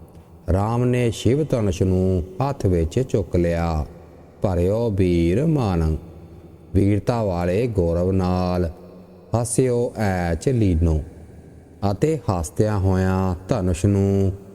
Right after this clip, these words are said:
ਉਭੈ ਟੂਕ ਕੀਨੋ, ਖਿੱਚ ਕੇ ਦੋ ਟੋਟੇ ਕਰ ਦਿੱਤੇ।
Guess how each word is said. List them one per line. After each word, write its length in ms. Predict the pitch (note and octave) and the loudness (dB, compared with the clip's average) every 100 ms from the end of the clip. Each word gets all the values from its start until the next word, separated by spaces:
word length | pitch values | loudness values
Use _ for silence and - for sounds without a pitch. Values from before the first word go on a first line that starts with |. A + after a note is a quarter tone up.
| - - - | -20 -20 -2
ਉਭੈ 500 | C#3 D3 B2+ C3 A#2 | 0 0 0 0 0
ਟੂਕ 600 | F2+ - F2+ E2+ E2 D#2 C#3+ | -2 0 2 2 2 0 -2
ਕੀਨੋ, 500 | - G#2+ F2 E2 D#2 D2 - - - - - - - | 2 2 4 4 2 -2 -12 -20 -20 -20 -20 -20 -2
ਖਿੱਚ 320 | - C#3+ - | 0 2 0
ਕੇ 280 | C3+ A#2+ A2 | 0 2 2
ਦੋ 300 | E2 F#2 C#3 | 2 0 0
ਟੋਟੇ 520 | D#3 A2 F2 - F#2+ C#3+ | 0 -2 0 0 0 0
ਕਰ 280 | - G#2+ | -2 0
ਦਿੱਤੇ। 640 | E2+ D#2+ - F#2+ F#2 E2+ | 2 0 2 0 2 2